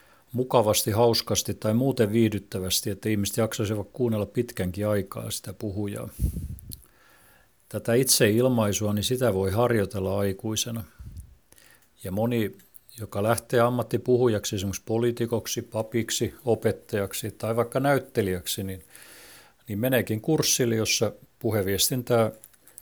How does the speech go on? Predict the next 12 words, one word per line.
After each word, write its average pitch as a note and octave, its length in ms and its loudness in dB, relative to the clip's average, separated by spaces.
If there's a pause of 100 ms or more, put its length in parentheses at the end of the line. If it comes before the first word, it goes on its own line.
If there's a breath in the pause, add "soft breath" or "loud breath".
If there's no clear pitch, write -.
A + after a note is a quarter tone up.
(100)
ja A2 120 -6
sitä - 180 0
puhumista A2 680 2
harjoitellaan F2+ 840 0 (720 loud breath)
teoriassa B2+ 720 2 (180)
ja B2 100 2
käytännössä. F2 800 -2 (2500 soft breath)
Erimaalaiset B2 560 2
ihmiset B2 440 -2
ovat B2 280 2
puhujina G#2+ 480 2
erilaisia. F#2+ 760 -2